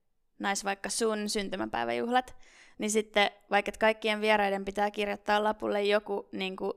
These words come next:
tapahtuma sun elämästä, sit ne laitetaan johonkin pussiin, sit sieltä pitää vetää ja esittää.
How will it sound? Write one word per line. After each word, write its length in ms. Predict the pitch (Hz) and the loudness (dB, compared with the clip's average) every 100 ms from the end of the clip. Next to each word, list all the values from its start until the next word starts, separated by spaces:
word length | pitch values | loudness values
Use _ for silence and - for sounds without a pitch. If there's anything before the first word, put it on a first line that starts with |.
| - | 0
tapahtuma 600 | 202 196 190 - 208 214 | 0 2 -2 -4 -4 -4
sun 240 | 214 208 208 | -4 -6 -6
elämästä, 540 | 208 202 226 220 220 | -6 -4 -4 -4 -4
sit 200 | 208 202 | -6 -6
ne 100 | 196 | -4
laitetaan 340 | 196 196 196 | -2 -2 -2
johonkin 220 | 208 208 202 | -2 -4 -8
pussiin, 720 | 214 208 - 240 254 247 _ - | -8 -6 -4 -2 -2 -4 _ -10
sit 200 | 214 - | -10 -4
sieltä 220 | 202 196 | -4 -4
pitää 320 | 196 196 196 | -6 -4 -2
vetää 360 | 202 202 220 233 - _ | -2 -4 -4 -4 -8 _
ja 100 | 233 | -2
esittää. 520 | 226 233 247 - 269 | 0 -2 -6 -4 -4